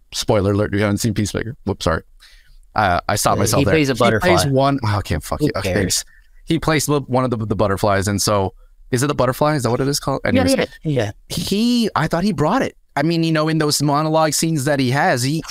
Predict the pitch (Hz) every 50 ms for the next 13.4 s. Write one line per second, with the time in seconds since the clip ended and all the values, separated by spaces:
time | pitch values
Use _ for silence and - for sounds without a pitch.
0 | - - - - - 156 143 160 185 196 180 - - - - - - - - 226
1 | 247 240 - - 202 - 139 131 160 156 151 139 131 - - - - 214 196 208
2 | 196 117 104 - 113 123 131 147 135 113 139 131 120 - - _ _ - - _
3 | _ _ - - _ - - - _ _ 147 156 156 156 131 131 147 151 147 147
4 | 143 131 - - 147 147 143 147 147 139 - - - - - - - - - -
5 | - 170 156 147 - - 147 139 127 120 113 113 143 135 135 135 139 135 131 120
6 | - - - - 170 143 143 143 135 - - 139 135 131 - - - - - _
7 | _ - 139 123 - 143 143 143 131 - 147 135 135 131 131 123 120 110 - -
8 | 131 131 - 139 117 104 113 123 117 - 127 120 - - - - - - - -
9 | - - - 131 120 - - - - - - - 214 220 285 262 202 151 120 98
10 | 87 - - - - - - - - - - 247 262 269 - - - - - -
11 | 196 208 180 165 - 165 156 - - - - - - - - 165 156 160 165 156
12 | 139 110 82 - - - - - 147 139 - - 98 - - 95 - 147 151 175
13 | 165 123 101 90 92 98 -